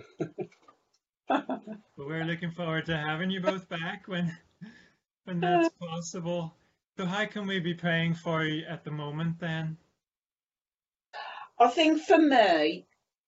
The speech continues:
Speaker 1: uh, peace and strength to get through it, um, and just being able to relax in him and, and not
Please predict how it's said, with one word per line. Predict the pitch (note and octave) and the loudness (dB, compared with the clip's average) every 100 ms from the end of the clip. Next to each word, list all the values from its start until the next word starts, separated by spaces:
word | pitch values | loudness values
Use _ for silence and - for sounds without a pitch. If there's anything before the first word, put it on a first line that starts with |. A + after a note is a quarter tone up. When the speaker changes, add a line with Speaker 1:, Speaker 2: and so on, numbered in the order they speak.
| _ _ _ _ _ _ _ G3+ | _ _ _ _ _ _ _ 8
Speaker 1:
uh, | G3 F#3 F3+ - _ - | 8 6 -2 -6 _ -2
peace | A#3+ A3+ B3 C4 - - | 4 4 4 -8 -14 -10
and | F3+ E3+ F3 | -8 -8 -10
strength | - - - A#3 G#3 A3 A3 _ _ - | -12 -12 -2 0 2 -2 -10 _ _ -6
to | G#3 | 0
get | G#3 - - - - | 0 0 -6 -20 -12
through | F3+ E3 D#3 | -6 -4 -4
it, | F#3 - - _ _ _ _ _ _ _ _ - | -8 -12 -20 _ _ _ _ _ _ _ _ -2
um, | F#3+ F#3+ F#3+ F#3 F#3+ F#3+ F#3+ - _ _ _ _ _ _ - | 2 2 0 -4 -8 -8 -10 -12 _ _ _ _ _ _ 0
and | G#3 A3 | 2 4
just | A3+ - | 4 6
being | A#3 A3+ A3 | 8 8 6
able | G#3 G3+ G3+ | 0 2 2
to | G3+ A3+ G3+ - | 4 4 4 2
relax | G3 G#3 G3+ G3+ - A3 | 2 4 2 -2 -4 0
in | G#3 | 0
him | F#3+ F#3+ G#3+ A3 | -2 -4 -6 -2
and, | G#3 G#3 G#3+ | -2 -2 0
and | G#3+ G#3 G#3+ | 2 2 2
not | A3 | 2